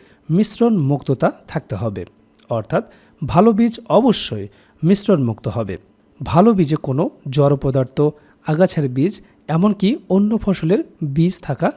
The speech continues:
চলবে না। এছাড়াও অঙ্কুরোদ্গম ক্ষমতা সম্পন্ন হতে হবে, অর্থাৎ ভালো বীজ মানেই উচ্চ অঙ্কুরোদ্গম ক্ষমতা সম্পন্ন বীজ, এবং এই অঙ্কুরোদ্গম ক্ষমতা হতে হবে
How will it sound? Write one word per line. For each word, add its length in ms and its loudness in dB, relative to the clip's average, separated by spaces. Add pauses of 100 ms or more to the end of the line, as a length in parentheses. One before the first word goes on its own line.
(120)
চলবে 380 0
না। 160 -10 (1600)
এছাড়াও 480 4 (200)
অঙ্কুরোদ্গম 680 0
ক্ষমতা 420 -4
সম্পন্ন 560 -4
হতে 200 -4
হবে, 300 -4 (260)
অর্থাৎ 440 -2 (340)
ভালো 280 2
বীজ 260 0
মানেই 380 -4 (320)
উচ্চ 280 0
অঙ্কুরোদ্গম 680 0
ক্ষমতা 460 -6
সম্পন্ন 500 -2
বীজ, 340 -6 (400)
এবং 320 6 (300)
এই 200 4
অঙ্কুরোদ্গম 640 0
ক্ষমতা 440 -2
হতে 300 -2
হবে 320 0